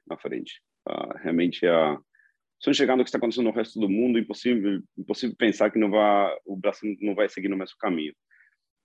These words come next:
E a minha expectativa é que isso trans-, continue se transformando num produto de maior e maior relevância, que o consumidor chegue no, no, no processo de checkout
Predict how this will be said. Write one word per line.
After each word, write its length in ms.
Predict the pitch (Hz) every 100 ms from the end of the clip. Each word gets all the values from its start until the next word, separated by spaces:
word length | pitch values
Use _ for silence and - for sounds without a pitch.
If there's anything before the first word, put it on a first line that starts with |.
| -
E 600 | 101 95 95 87 82 82
a 60 | 95
minha 100 | 117
expectativa 640 | - 107 101 - 127 113
é 40 | 101
que 140 | -
isso 280 | 113 - 113
trans-, 460 | - 107 73 - _ _ _ _ _ _ _ _ _
continue 300 | 113 110 123
se 100 | -
transformando 480 | - 113 - 110 117
num 80 | 110
produto 680 | 110 101 101 120 113 107 95
de 120 | 98
maior 280 | 104 104 135
e 40 |
maior 220 | 120 113
relevância, 680 | 110 110 95 95 98 104 107 - _ _ -
que 180 | - 107
o 80 | 104
consumidor 500 | 107 104 110 101 104
chegue 340 | - 107 110
no, 120 | 113 107 - -
no, 420 | 95 92 85 80 101
no 200 | - -
processo 460 | 92 - 87 98
de 80 | 92
checkout 520 | 95 - 87 101 -